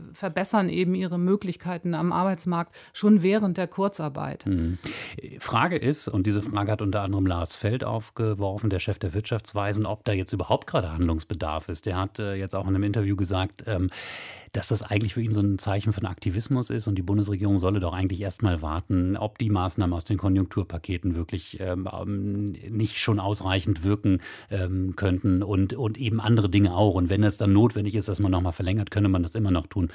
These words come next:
Speaker 2: Können Sie dem folgen, dem Gedanken?
Speaker 1: Dem kann ich folgen. Allerdings habe ich mich ja schon festgelegt und gesagt, ich halte die
Speaker 2: <laughs>
Speaker 1: Verlängerung auch für sinnvoll,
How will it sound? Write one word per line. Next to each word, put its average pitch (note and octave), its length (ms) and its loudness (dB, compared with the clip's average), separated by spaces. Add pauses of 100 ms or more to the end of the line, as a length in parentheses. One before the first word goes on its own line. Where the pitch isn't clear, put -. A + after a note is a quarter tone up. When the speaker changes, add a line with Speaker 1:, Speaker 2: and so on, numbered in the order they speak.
(200)
Speaker 2:
Können F#2+ 140 2
Sie G2+ 80 2
dem F#2+ 160 4
folgen, A2+ 280 0
dem C#3 120 0
Gedanken? C3 360 -4 (180)
Speaker 1:
Dem G3+ 160 6
kann G3 220 4
ich A#3 240 2 (220)
folgen. A3+ 480 2
Allerdings G3+ 480 -2
habe G#3+ 140 -4
ich G#3 80 -8
mich G3+ 160 -4
ja G3+ 100 -6
schon G3 180 -6
festgelegt G3+ 640 0
und G3 100 2
gesagt, F#3+ 360 -2
ich - 180 -8
halte F#3+ 240 2
die F#3+ 120 2
Speaker 2:
<laughs> - 0 -
Speaker 1:
Verlängerung F#3 540 2
auch G#3+ 240 -2
für G3 180 0
sinnvoll, F3+ 580 0